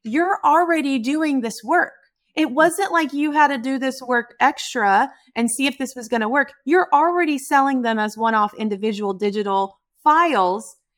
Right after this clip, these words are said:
Now we're just bundling them. Now we're asking for a commitment from people,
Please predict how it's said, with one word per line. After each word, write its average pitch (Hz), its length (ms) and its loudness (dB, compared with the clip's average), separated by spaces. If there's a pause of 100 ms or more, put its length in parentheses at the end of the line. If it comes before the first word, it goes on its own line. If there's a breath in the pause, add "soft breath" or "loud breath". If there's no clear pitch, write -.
(140)
Now 277 220 4
we're 359 100 0
just 294 220 -6
bundling 233 440 -2
them. 196 340 -4
Now 254 200 0
we're 320 160 -2
asking 262 380 -2
for 208 160 -4
a 190 60 -6
commitment 254 540 -4
from 208 160 -6
people, 196 460 -4